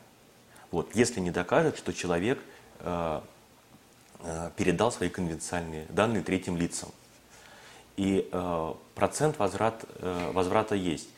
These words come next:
В зависимости от, э, к-, ну, того, каким образом, э, сове-, совершались операции,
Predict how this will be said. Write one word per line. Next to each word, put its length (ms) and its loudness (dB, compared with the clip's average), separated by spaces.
В 20 -12
зависимости 840 0
от, 300 4
э, 420 -2
к-, 120 -12
ну, 260 -2
того, 260 4
каким 420 -4
образом, 520 0
э, 320 -6
сове-, 240 0
совершались 600 0
операции, 600 -2